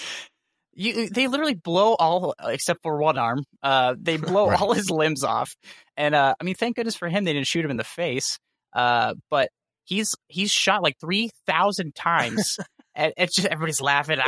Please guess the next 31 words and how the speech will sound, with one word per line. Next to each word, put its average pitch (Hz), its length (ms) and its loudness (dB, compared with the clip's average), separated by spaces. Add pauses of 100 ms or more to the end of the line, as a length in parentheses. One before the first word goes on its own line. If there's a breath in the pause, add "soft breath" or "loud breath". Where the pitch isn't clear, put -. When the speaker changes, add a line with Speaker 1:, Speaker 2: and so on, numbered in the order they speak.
Speaker 1:
ha, 147 160 -2
ha," 143 240 2
and 135 100 -4
they, 135 140 2
they 120 220 -2
leave 131 180 -4
him. 131 80 -8
It's, 123 220 -6 (280)
it's 156 340 -4
wild, 156 340 4
but 170 100 0
it's, 170 220 0
it's, - 240 0
it 190 100 0
was 247 140 -2
still 220 180 0
shocking. 151 680 2
Like, 160 160 0
I 170 80 2
knew 196 140 0
it 208 60 -2
was 175 140 -2
coming, 170 420 -2 (240)
but 160 220 -2
watching 151 360 2
it 160 80 -2
again, 143 220 0
it - 20 0
was 143 100 -2
still 196 280 -4 (100)
shocking. 127 720 0